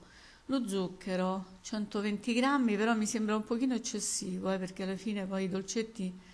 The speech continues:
eh, mi sono venuti abbastanza dolci. Se li preferite meno dolci, ehm, invece di centoventi, centoventicinque mettetene cento grammi, eh, di zucchero.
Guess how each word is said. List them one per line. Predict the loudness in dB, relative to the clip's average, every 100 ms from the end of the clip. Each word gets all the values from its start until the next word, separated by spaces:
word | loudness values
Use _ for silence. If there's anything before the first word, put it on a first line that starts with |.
| -20 -20 -20 -20 -20 -16 -4
eh, | 0 0 0
mi | -2
sono | -2 0
venuti | 0 0 0 0 2 2
abbastanza | 0 0 -2 0 0
dolci. | 2 2 2 0 -2
Se | -2 -2
li | 0
preferite | 0 2 0 0 0
meno | 0 2
dolci, | 4 4 4 2 0 -2 -2 -4
ehm, | -4 -2 -2 -4 -8 -10 -20 -16 -6
invece | -2 0 -2
di | -4
centoventi, | -2 -2 -2 0 2 4 2 2 0 0 -4
centoventicinque | -4 -6 -6 -2 0 -2 -2 -2 -2 0 0
mettetene | 0 -2 -4 -2 -2
cento | -2 -4 -4
grammi, | -2 -2 -2 -2 0
eh, | 0
di | -2 -4
zucchero. | -2 -4 -4 -10 -8 -8 -8